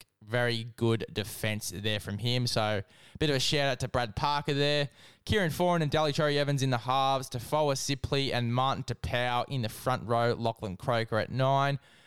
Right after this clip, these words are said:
Haumole Olakau'atu returns, and I'm very happy to say that. He is probably one of my favourite second rowers at the moment. He is just such a talented back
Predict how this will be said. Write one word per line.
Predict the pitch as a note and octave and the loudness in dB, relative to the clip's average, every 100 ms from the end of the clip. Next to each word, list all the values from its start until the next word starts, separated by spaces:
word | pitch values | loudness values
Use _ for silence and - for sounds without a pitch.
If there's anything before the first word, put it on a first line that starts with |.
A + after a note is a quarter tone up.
| _ | _
Haumole | D3+ E3+ G3 F#3 D3+ | 0 2 2 2 2
Olakau'atu | E3+ D#3+ D3+ C#3+ E3 F3 F#3 | 2 2 2 2 2 2 2
returns, | E3+ D#3 E3 D#3 E3 F3 | 0 2 2 4 4 2
and | C#3+ | 2
I'm | B2 A#2+ | 0 0
very | C3+ C#3+ C3 | 2 2 2
happy | C3 C3 | 0 0
to | A#2 | -2
say | A2 C#3 B2 | 0 0 0
that. | A#2 B2+ B2 | 0 0 0
He | A#2 A#2+ A#2 A2+ | 0 0 0 0
is | G#2 | -2
probably | - C#3+ C3+ | 0 2 2
one | B2+ | 2
of | B2+ | 2
my | B2 | 0
favourite | - C#3 C#3 C3 C3 B2 | 0 -2 0 2 0 0
second | C#3 B2+ A#2 | -2 0 0
rowers | A2 A2+ A#2+ B2+ A#2 G#2+ - - - - | 2 2 4 4 2 0 -4 -10 -20 -8
at | A2+ A#2+ | -8 -2
the | A2+ | -2
moment. | A2+ A2+ A2+ A2 G#2+ | 0 2 2 0 -2
He | G2+ A#2+ A#2 A2 G2 | -2 0 0 0 0
is | F2 | -2
just | - B2+ A2+ - | -2 -2 0 -2
such | A#2 | -4
a | G#2 | -6
talented | - C3 B2 A#2 A#2 G#2 - - _ - | -6 -4 -2 -2 -2 -4 -8 -14 _ -2
back | B2 | -2